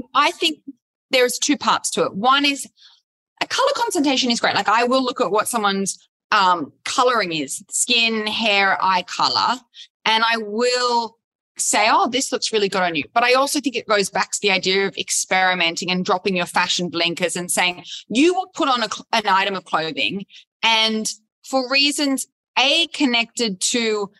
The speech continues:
your natural coloring, but on a deeper level, what you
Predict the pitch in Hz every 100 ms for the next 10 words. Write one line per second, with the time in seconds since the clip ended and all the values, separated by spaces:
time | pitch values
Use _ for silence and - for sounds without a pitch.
0 | _ 190 214 202 190 180 - - 214 202
1 | - 208 - 214 190 185 185 - _ -
2 | 233 - - 247 220 185 254 285 262 196
3 | 175 170 160 175 - 196 240 - 220 226
4 | 226 220